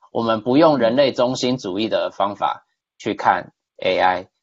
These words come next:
Speaker 1: 我们太多把人类自己想象的东西投射在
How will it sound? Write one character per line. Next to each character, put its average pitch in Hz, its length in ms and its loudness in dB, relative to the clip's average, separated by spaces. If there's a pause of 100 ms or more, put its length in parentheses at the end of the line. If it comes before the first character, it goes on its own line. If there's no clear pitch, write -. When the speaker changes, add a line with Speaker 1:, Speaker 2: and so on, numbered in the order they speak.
(160)
Speaker 1:
我 120 140 -6
们 123 180 -2
太 175 320 0
多 - 280 -4
把 104 340 4
人 113 220 -4
类 139 100 -2
自 135 160 -6
己 107 100 -8
想 98 200 -12
象 110 180 -6
的 - 0 -
东 104 160 -8
西 104 80 -12
投 101 220 -10
射 107 180 -6
在 98 260 -2